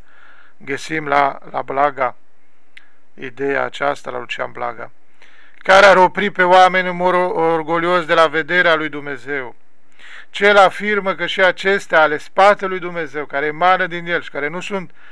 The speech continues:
entități separate de Dumnezeu, așa cum, e, concep harul romano-catolic ca fiind creat și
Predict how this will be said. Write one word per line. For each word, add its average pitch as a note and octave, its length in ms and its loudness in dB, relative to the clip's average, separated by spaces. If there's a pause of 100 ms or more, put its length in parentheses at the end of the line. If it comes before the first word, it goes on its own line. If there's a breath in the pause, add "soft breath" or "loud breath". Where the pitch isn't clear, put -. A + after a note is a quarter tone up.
entități F3 600 -2
separate D#3+ 640 2
de D3+ 120 -8
Dumnezeu, C#3+ 480 -8
așa C3 220 -6
cum, C3+ 280 -10 (840 soft breath)
e, B2+ 360 -10 (840)
concep - 480 -8
harul D3 600 0
romano-catolic C3 880 -10
ca B2 100 -12
fiind C3+ 220 -12
creat C3+ 500 -6 (280)
și - 180 -14